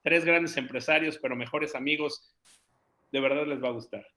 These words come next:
Muchísimas gracias a todos. Les mando un fuerte abrazo. Ahora sí, que Dios los bendiga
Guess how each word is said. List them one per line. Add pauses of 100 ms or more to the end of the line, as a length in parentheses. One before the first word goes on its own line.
Muchísimas
gracias
a
todos.
Les
mando
un
fuerte
abrazo.
Ahora
sí,
que
Dios
los
bendiga